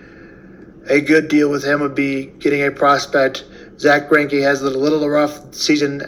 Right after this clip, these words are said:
after his first two starts that jumped up his E R A up to a five four zero.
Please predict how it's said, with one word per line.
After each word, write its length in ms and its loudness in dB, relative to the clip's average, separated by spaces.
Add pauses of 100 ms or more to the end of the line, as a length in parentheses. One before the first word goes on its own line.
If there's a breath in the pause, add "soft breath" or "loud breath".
(160)
after 320 0
his 140 -4
first 300 -2
two 140 -2
starts 600 -4 (1040 loud breath)
that 320 0
jumped 260 2
up 140 2
his 160 0
E 160 0
R 140 2
A 240 -2
up 220 -4
to 120 2
a 80 0
five 500 0
four 220 2
zero. 480 -2